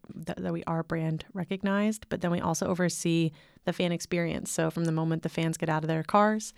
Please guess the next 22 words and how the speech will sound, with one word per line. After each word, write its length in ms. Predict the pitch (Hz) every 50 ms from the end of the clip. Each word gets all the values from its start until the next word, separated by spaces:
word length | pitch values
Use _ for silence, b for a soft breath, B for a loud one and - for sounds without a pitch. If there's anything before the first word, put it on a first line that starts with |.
| b b b b b b b
into 200 | - 180 175 -
the 120 | 175 175 165
venue, 520 | 170 170 170 170 165 165 160 160 165 165 b b b b b b b b b
um, 300 | - 165 170 170 160 160
during 320 | 156 - 170 170 165 165 165
the 80 | 160
competition, 640 | - - 170 160 - - - 170 165 - - 160 160 160
and 240 | - - 165 156
then 140 | 160 156 156
back 200 | 151 151 151 -
to 100 | - -
their 100 | 165 160
cars, 280 | 160 - - 151 156 -
we 60 | 160
wanna 140 | 160 160 156
make 140 | 156 156 -
sure 100 | - 170
it's 100 | 170 -
a 40 | 170
great 180 | - 165 160
experience. 500 | 165 - - - - 175 165 175 - - - -
So 240 | - 170 165 160